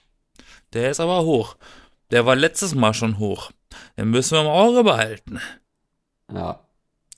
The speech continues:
Speaker 1: Da sitzt man da und kriegt, denkt erstmal, das ist die Horrordiagnose <laughs> schlechthin. „Hä?
Speaker 2: Ah, da gibt's doch
Speaker 1: Sterb ich?“
Speaker 2: Medikamente zu, oder nicht? Ist doch nicht schlimm.
Speaker 1: Bitte?
Speaker 2: Da gibt's doch auch Medikamente für, das ist doch
Speaker 1: Naja,
Speaker 2: nicht so schlimm.
Speaker 1: es gibt erstmal ein paar Tipps, wie, äh, ähm,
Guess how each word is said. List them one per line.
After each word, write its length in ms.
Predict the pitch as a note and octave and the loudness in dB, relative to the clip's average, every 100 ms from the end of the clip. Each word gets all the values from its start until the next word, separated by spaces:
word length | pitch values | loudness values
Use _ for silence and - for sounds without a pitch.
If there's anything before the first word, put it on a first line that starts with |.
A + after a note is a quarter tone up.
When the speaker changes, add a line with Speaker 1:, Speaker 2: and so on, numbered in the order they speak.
| _ - | _ -6
Speaker 1:
Da 160 | A2+ | -2
sitzt 260 | A2 A#2 - | -2 -4 -2
man 120 | A2+ | 2
da 100 | A2 | 2
und 140 | B2 | 0
kriegt, 280 | - A#2+ A2 | -4 -10 -8
denkt 260 | G2+ F#2+ - | -10 -10 -8
erstmal, 380 | G2+ - A2+ G#2 | -8 -2 -2 0
das 140 | G2+ | -4
ist 160 | G2 A2 | -6 -8
die 100 | G#2 - - | -8 -8 -8
Horrordiagnose 1040 | C#3 D3 A2 A2 A2+ - A2+ D3+ C#3+ C#3+ | 2 2 4 2 2 -2 -2 0 2 2
<laughs> 0 | |
schlechthin. 680 | C3 C3+ C3+ - - D#3 E3+ F#3 - | 2 2 0 -2 0 0 0 -6 -8
„Hä? 240 | G2+ C#3 A3+ D#4 - D#3+ - - | 0 2 2 0 -6 -14 -14 -8
Speaker 2:
Ah, 80 | - | -4
da 80 | F#2 | 0
gibt's 180 | A2 F3 | 4 4
doch 120 | A#3 | 4
Speaker 1:
Sterb 20 | |
ich?“ 60 | C#4 | 4
Speaker 2:
Medikamente 720 | E4 G4+ E2 - B2+ - - | 4 4 2 0 -2 -4 -8
zu, 240 | - F2 | -4 -2
oder 240 | D#2 C#2+ C#2+ | -2 -2 -4
nicht? 260 | D2 - | -6 -6
Ist 160 | D#2 - | -8 -8
doch 60 | |
nicht 180 | C2 - | -8 -8
schlimm. 360 | - G2+ F2 - _ _ _ _ _ - | -6 -4 -4 -10 _ _ _ _ _ -8
Speaker 1:
Bitte? 340 | A#2 G#3 A#3 _ _ | -2 0 0 _ _
Speaker 2:
Da 80 | F2 | -6
gibt's 260 | F2 F2+ - | -4 -2 2
doch 140 | D2+ | 2
auch 40 | |
Medikamente 760 | F2+ F2 F2 - D#2+ D#2+ A#2 A2 | 2 0 0 -2 -2 -2 -2 -4
für, 180 | - E2+ | -4 -4
das 180 | - D#2+ | -4 -6
ist 140 | - | -4
doch 60 | B2 | 0
Speaker 1:
Naja, 120 | B2+ | 2
Speaker 2:
nicht 260 | C3+ C#3+ F3 | 4 4 4
so 60 | D3 | 4
schlimm. 100 | A#2 | 2
Speaker 1:
es 160 | - | 0
gibt 160 | C#3+ G#2 | 0 2
erstmal 440 | A2+ B2+ - D3+ | 2 0 0 0
ein 100 | C#3+ | 0
paar 180 | C3+ C3+ | -2 -4
Tipps, 380 | - F#3+ G#3 C3 | 2 2 2 -2
wie, 60 | |
äh, 760 | C3 F#2 C#2 C2+ F#2+ - D#2 - | -4 -2 -4 -4 -6 -6 -8 -4
ähm, 300 | G#2+ G#2+ | -2 -2